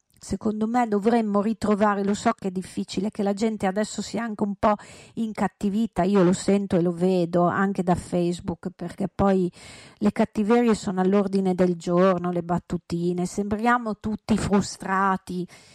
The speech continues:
e magari lo siamo anche perché abbiamo avuto questo periodo di chiusura, magari qualcuno è stato male, magari qualcuno si annoia, allora quando ci si annoia si guarda sempre il prossimo con un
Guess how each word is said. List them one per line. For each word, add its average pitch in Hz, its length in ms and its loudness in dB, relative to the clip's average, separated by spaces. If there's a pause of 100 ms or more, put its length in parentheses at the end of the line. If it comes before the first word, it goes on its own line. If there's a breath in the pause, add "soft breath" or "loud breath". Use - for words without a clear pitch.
(280 loud breath)
e - 180 -4
magari 214 400 0
lo 202 100 0
siamo 190 400 -2
anche 196 400 0
perché - 360 -6
abbiamo 180 340 -4
avuto 180 540 -4 (360)
questo 190 300 -4
periodo 175 560 -2
di 170 120 -8
chiusura, 175 760 -6
magari 175 360 -6
qualcuno 180 720 -4
è 175 80 -2
stato - 320 -6
male, 170 440 -2
magari 208 340 0
qualcuno 214 500 0
si 208 180 -4
annoia, 190 640 2
allora 185 320 0
quando 185 320 -4
ci - 160 -8
si - 160 -6
annoia 185 640 0 (480 loud breath)
si - 220 -8
guarda 202 400 2
sempre 196 840 0
il 185 160 0
prossimo 180 680 0
con 175 180 -4
un 180 160 -4